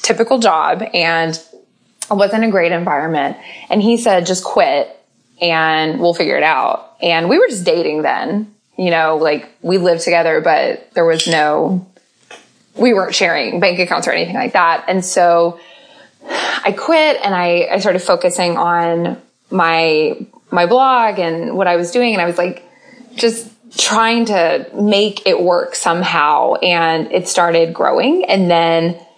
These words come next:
I started getting clients from that, and it allowed me to freelance full time. But all of my energy went into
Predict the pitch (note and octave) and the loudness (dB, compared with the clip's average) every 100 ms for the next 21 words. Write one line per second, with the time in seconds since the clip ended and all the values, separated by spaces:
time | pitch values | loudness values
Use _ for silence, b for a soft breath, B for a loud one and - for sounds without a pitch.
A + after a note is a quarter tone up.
0 | _ _ _ - F3+ F#3 G#3+ F#3 F3 F3 | _ _ _ -4 -2 0 2 2 2 0
1 | E3+ - F#3+ F3+ E3 D3+ - - - - | 0 -2 0 0 -2 -4 -6 -10 -10 -12
2 | _ _ _ _ _ - - E3+ G#3 - | _ _ _ _ _ -6 -2 0 0 0
3 | - F4 E4+ - - _ - F#3+ F3+ E3+ | 0 0 -2 -4 -16 _ -2 0 2 2
4 | E3+ E3+ E3+ - G3 F#3 D#3+ F#3+ F3 F3 | 0 -2 -2 0 2 2 2 0 -4 -2
5 | F3 F3 F#3 F3+ - - F#3 F#3 A#3+ A#3+ | -4 -2 0 0 -2 -4 -4 -2 -2 0
6 | F3 E3 F#3 B B B B - F#3 F3 | 0 -2 -6 B B B B 0 2 2
7 | E3+ E3 D#3+ D3+ - - - G3 G#3 G#3+ | 2 2 0 -2 -4 -12 -4 0 2 2
8 | G#3 F3+ F3+ F3+ F#3 E3+ E3 E3+ E3+ E3 | 0 0 0 0 0 0 0 -2 -2 -4
9 | - E3+ E3 D3+ D#3 E3 | -4 -2 0 0 -2 -4